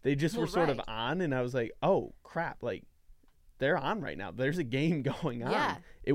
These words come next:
Speaker 1: it just wasn't something I felt like got a lot of attention, and obviously they're a good team.
Speaker 2: Yeah, and then you look and you're like, "Oh, the Brewers won again."
Speaker 1: Right.
Speaker 2: "Oh, the Brewers won again?"
Speaker 1: Right.
Speaker 2: "Oh,"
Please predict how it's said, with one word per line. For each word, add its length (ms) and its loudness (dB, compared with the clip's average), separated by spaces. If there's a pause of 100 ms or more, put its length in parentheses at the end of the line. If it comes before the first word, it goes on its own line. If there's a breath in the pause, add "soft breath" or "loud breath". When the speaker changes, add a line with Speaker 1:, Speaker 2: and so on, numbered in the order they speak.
(120)
Speaker 1:
it 140 2
just 200 -6
wasn't 340 -2
something 320 -4
I 60 -2
felt 220 -2
like 140 -4
got 160 -2
a 40 -4
lot 140 -4
of 80 -8
attention, 480 -4
and 180 -6
obviously 440 -4
they're 180 -4
a 60 -10 (300)
good 300 0
team. 520 -4 (220)
Speaker 2:
Yeah, 180 -6
and 100 -8
then 80 -8
you 160 -6
look 240 -8
and 80 -16
you're 120 -14
like, 240 -16
"Oh, 260 -10 (160)
the 60 -16
Brewers 300 -12
won 120 -16
again." 320 -16 (160)
Speaker 1:
Right. 260 0
Speaker 2:
"Oh, 300 -6 (160)
the 60 -14
Brewers 320 -10
won 100 -10
again?" 460 -14 (400)
Speaker 1:
Right. 360 2
Speaker 2:
"Oh," 280 -6